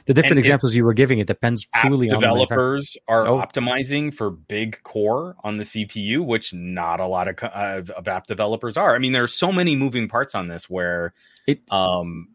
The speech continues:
Speaker 1: From a
Speaker 2: It, it's
Speaker 1: developer
Speaker 2: the same.
Speaker 1: standpoint, though, yeah, the, you have to, they're, they're focusing on their user base. So if ninety percent of their users are not
Speaker 2: <laughs>
Speaker 1: running eight eighty-eight, they're not gonna optimize for the eight eighty-eight till, you know, you know, you realize, right? They, they, they, they factor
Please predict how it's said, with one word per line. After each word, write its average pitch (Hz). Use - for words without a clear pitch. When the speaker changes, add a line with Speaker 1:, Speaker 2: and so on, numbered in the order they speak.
Speaker 1:
From 190
a -
Speaker 2:
It, 175
it's 160
Speaker 1:
developer 170
Speaker 2:
the 117
same. -
Speaker 1:
standpoint, 117
though, 107
yeah, 107
the, 92
you 113
have 123
to, 110
they're, 123
they're 123
focusing 120
on 104
their 98
user 98
base. -
So -
if -
ninety 123
percent 135
of 127
their 117
users 107
are 101
not 104
Speaker 2:
<laughs> -
Speaker 1:
running 107
eight 104
eighty-eight, 113
they're 107
not 113
gonna 117
optimize 131
for -
the 123
eight 113
eighty-eight 107
till, 113
you 143
know, 156
you 160
know, 165
you 160
realize, 143
right? 117
They, 120
they, 113
they, 120
they 117
factor 127